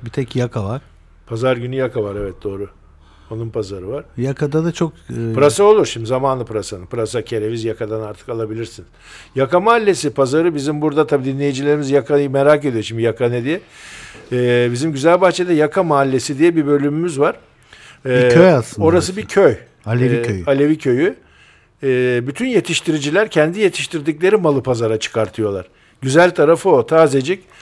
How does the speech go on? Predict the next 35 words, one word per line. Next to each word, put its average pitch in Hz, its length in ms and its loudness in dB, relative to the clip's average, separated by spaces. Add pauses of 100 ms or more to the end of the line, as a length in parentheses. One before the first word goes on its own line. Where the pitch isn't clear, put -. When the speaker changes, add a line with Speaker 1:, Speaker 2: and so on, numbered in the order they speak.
(100)
Speaker 2:
Muhteşem 165 500 2
sabah 170 360 4
kahvaltıları 113 680 4
var. 139 180 2 (800)
Çok 170 240 4
güzel 175 240 4
çiğ 175 200 -2
börekler 151 460 6
yapıyorlar. 123 560 0 (340)
Speaker 1:
Bir 117 60 -8
de 151 100 -6
ürün 151 280 6
yetiştiriyorlar, 139 760 4
laf 139 280 6
yetiştirmiyorlar, 117 640 0 (100)
değil 156 140 4
mi? 156 60 8
Speaker 2:
Evet, - 300 2
laf 147 260 4
yok. 180 280 4 (360)
Aa, 143 160 4
oranın 180 360 6
bir 233 60 -8
de 233 80 8
şöyle 202 320 6
bir 202 40 8
özelliği 180 460 2
var 151 160 4
Tony. 127 240 -2 (240)
Speaker 1:
Hı. 117 60 -6 (340)
Speaker 2:
Evlerin 175 480 6
hiçbirinin 190 520 0
üstünde 180 380 0
anahtar 180 460 4
yok. 165 320 4